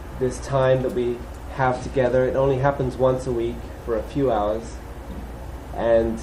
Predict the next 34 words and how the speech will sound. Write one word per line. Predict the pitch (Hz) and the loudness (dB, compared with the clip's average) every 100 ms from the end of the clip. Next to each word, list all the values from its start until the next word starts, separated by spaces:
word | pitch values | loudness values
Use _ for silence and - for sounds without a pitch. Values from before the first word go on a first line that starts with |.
| - - | -8 4
during | 165 165 | 8 8
this | 160 - | 6 4
time, | 143 131 131 135 | 2 4 6 4
we | 131 | 4
have | 139 135 | 4 6
an | |
opportunity | 135 139 135 - 165 156 143 143 | 4 2 -2 2 6 6 4 -2
to | - | -4
connect | - 135 135 143 - - | -6 0 2 2 0 -4
with | 135 135 120 | -4 -4 -2
you. | 117 123 143 - - - - - - - - | 0 0 -2 -8 -12 -12 -12 -12 -12 -12 -2
We | 139 | 4
have | 139 | 6
an | 131 180 | 6 4
opportunity | 202 156 - 175 170 151 143 | 4 4 2 6 8 8 4
to | 131 | -2
connect | 135 147 135 135 139 - - 123 | -4 0 4 4 4 -4 -10 0
with | 135 143 | 2 2
each | 143 - | 0 2
other. | 123 113 120 139 - - - - - - - - | 4 4 2 -2 -10 -12 -12 -12 -12 -12 -12 -8
And | 123 131 | -2 4
we | |
have | 143 143 | 6 8
an | 190 | 6
opportunity | 160 156 - 180 175 143 139 | 4 2 4 6 6 4 0
to | 135 131 123 123 - | 0 2 4 2 0
reflect | 135 131 175 175 127 - - - - - - - - - - - - - | -4 0 6 6 6 -2 -10 -12 -12 -12 -12 -12 -12 -12 -12 -12 -10 -2
on | 131 | 4
our | 131 135 - | 6 4 4
past | 151 147 143 123 | 4 4 2 0
week | 120 127 - - - - - - - | 2 0 -8 -12 -14 -14 -12 -8 0
and | 131 131 | 0 0
to | 135 | 0
redetermine | 147 160 156 - 170 147 123 139 | 2 4 2 4 4 6 4 2